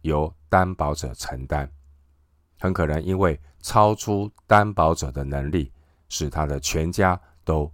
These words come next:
陷入困境。箴言二十章十六节、二十二章二十七节、二十七章十三节。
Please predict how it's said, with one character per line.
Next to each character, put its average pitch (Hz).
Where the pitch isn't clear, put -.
陷 78
入 69
困 64
境。 65
箴 98
言 85
二 90
十 76
章 78
十 78
六 76
节、 64
二 104
十 85
二 80
章 80
二 90
十 -
七 80
节、 65
二 92
十 80
七 80
章 80
十 -
三 76
节。 60